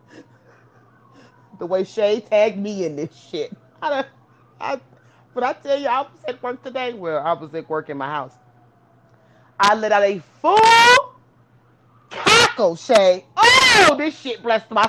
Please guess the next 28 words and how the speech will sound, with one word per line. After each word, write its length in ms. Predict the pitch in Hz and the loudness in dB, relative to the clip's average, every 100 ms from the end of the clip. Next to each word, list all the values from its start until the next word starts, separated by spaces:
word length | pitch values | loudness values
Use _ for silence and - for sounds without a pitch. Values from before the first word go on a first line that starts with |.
| - | -4
spirit. 360 | 180 143 135 - - _ - _ _ _ _ _ _ _ _ _ _ _ _ _ _ _ _ | -14 -14 -14 -18 -20 _ -20 _ _ _ _ _ _ _ _ _ _ _ _ _ _ _ _
Because 220 | 294 415 | -6 -4
when 100 | 403 | -2
she 140 | - 392 | -2 0
walked 380 | 440 508 523 | 4 2 2
in 100 | 427 | -2
the 120 | 427 349 | -2 0
restaurant 680 | 415 415 294 254 233 - - _ _ _ _ 160 | 0 0 0 2 4 2 -4 _ _ _ _ -14
with 440 | 180 403 349 233 - _ _ - | -2 2 4 2 0 _ _ -6
the 260 | 262 269 | 0 2
obituary, 640 | 262 196 381 - 247 202 196 | 2 0 -8 -4 2 4 4
I 140 | 277 | -2
said, 160 | 269 - | -6 -8
"Ain't 120 | 294 | -8
nothing 200 | 233 170 | -8 -10
in 100 | 147 | -12
that 100 | 147 139 | -10 -10
obituary," 540 | 135 147 147 139 131 | -10 -14 -10 -10 -10
but 200 | 127 - - | -14 -20 -14
oh, 400 | 135 143 156 156 _ _ _ _ | -8 -8 -8 -14 _ _ _ _
there 320 | 127 151 151 | -4 -4 -4
is. 360 | 135 127 156 _ | -8 -14 -20 _
And 160 | 262 220 | -4 -2
it 140 | 294 | -4
reads, 540 | 294 247 202 185 - - - - _ _ _ _ _ _ _ _ _ _ _ _ _ _ _ _ _ | -4 -10 -10 -16 -20 -20 -20 -20 _ _ _ _ _ _ _ _ _ _ _ _ _ _ _ _ _
"In 380 | 220 226 226 247 | -4 -2 0 2
loving 580 | 302 370 370 370 349 302 | 4 4 2 -4 -6 -2
memory 500 | 311 311 202 175 | 0 0 -2 -4